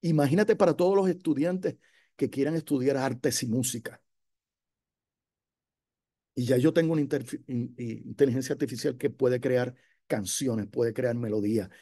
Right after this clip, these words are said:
puede crear arte gráfico. ¿Cómo va a impactar lo que estoy estudiando hoy?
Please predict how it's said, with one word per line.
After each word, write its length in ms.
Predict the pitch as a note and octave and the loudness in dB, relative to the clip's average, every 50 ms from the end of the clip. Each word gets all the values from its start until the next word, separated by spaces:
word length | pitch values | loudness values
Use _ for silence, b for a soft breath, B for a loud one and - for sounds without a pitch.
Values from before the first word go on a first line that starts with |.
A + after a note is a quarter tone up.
| b b b b - | b b b b -2
puede 260 | A#2+ A#2+ A#2 B2+ A#2+ | 2 2 2 2 2
crear 280 | C#3 B2+ C3 B2+ B2+ | 2 2 2 2 2
arte 420 | C3 C3 A#2+ B2+ - C#3 B2 G#2+ A2+ - | 2 0 0 0 0 0 0 0 -2 -8
gráfico. 760 | A#2+ G2+ C#3+ C#3+ - C#3 - - A2+ G#2 - - - - _ _ _ _ _ _ _ _ _ _ _ _ _ _ _ _ _ _ _ _ _ _ _ _ _ _ _ _ _ _ _ _ _ _ _ _ _ _ _ _ _ _ _ _ _ _ _ _ _ | -4 0 0 0 0 0 -4 -6 -8 -10 -10 -12 -16 -16 _ _ _ _ _ _ _ _ _ _ _ _ _ _ _ _ _ _ _ _ _ _ _ _ _ _ _ _ _ _ _ _ _ _ _ _ _ _ _ _ _ _ _ _ _ _ _ _ _
¿Cómo 220 | - G3+ A#3+ C#4 C4+ | 2 4 4 6 6
va 80 | B3+ | 6
a 20 | B3+ | 6
impactar 560 | B3 B3 - G#3+ G#3 - - - G#3 F#3+ F3 | 4 2 0 -2 -2 0 2 4 4 6 6
lo 140 | F3+ D#3+ - | 4 2 2
que 80 | - | 0
estoy 340 | - - - - D#3 D#3 C#3+ | -2 -2 2 4 4 6 6
estudiando 640 | C#3+ C3 - - C#3 B2 A#2+ B2+ A2+ A2+ A#2 A2+ - | 4 0 0 -2 -4 -4 -4 -4 -4 -4 -4 -4 -4
hoy? 260 | - - - - - | -6 -6 -8 -10 -12